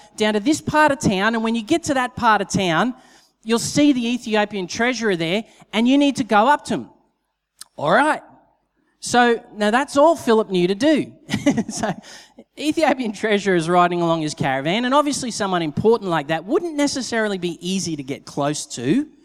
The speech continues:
but somehow Philip gets in there, um, a bit like the Chasers, uh, you know, Philip gets in there and, and he finds himself next to the Ethiopian treasurer, and he can hear the Ethiopian treasurer going,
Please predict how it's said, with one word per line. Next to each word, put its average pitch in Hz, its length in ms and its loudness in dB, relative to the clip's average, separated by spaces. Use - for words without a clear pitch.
but 240 320 -2
somehow 240 800 0
Philip 302 580 0
gets - 280 -8
in 180 200 0
there, 196 360 0
um, 156 480 -2
a 185 40 -20
bit 170 200 -2
like 147 240 -2
the 139 100 -20
Chasers, 170 540 -6
uh, 202 120 2
you 240 120 0
know, 208 120 6
Philip 285 360 2
gets 240 260 0
in 175 180 4
there 202 320 2
and, 262 420 2
and 247 160 2
he 262 80 4
finds 285 420 2
himself 233 460 2
next 254 540 0
to 208 60 -6
the 196 680 -6
Ethiopian 214 440 -2
treasurer, 269 440 -2
and 196 100 -4
he 226 80 -4
can 240 120 -8
hear 277 300 2
the 311 80 2
Ethiopian 208 680 -2
treasurer 240 500 -2
going, 190 240 -2